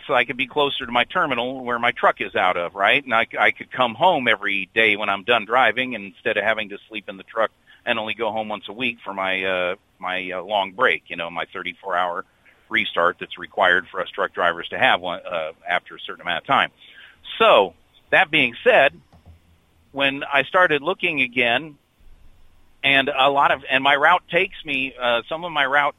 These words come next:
takes me, uh, quite often down through Huntsville, and, uh, I started to realize, hey, this isn't that long of a drive. So I looked from our house to the Von Braun Center. It's an hour and ten minutes.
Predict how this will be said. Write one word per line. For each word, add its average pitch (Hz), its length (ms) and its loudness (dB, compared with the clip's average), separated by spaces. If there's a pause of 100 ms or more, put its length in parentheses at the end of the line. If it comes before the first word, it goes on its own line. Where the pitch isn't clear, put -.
takes 160 260 -4 (100)
me, 135 180 -10 (160)
uh, 113 360 -2 (100)
quite 147 180 2
often 147 320 0
down 139 280 0
through 143 240 -12
Huntsville, 127 540 -6 (800)
and, 123 480 2
uh, 117 540 2 (520)
I 123 120 -2
started 147 300 -4
to 131 40 -12
realize, 156 360 0 (100)
hey, 202 480 -4 (600)
this 359 180 -14
isn't 180 260 -12
that 143 180 0
long 151 220 -4
of 139 80 -10
a 135 40 -10
drive. 143 540 -2 (420)
So 165 60 -6
I 139 120 2
looked 175 300 -6
from 131 320 -8
our 190 200 0
house 175 260 0 (200)
to 151 80 -12
the 135 200 -6 (500)
Von 156 200 2
Braun 180 320 0
Center. 139 240 -4
It's - 160 -14
an 190 80 0
hour 196 240 4
and 190 100 -6
ten 220 220 0
minutes. 220 320 -6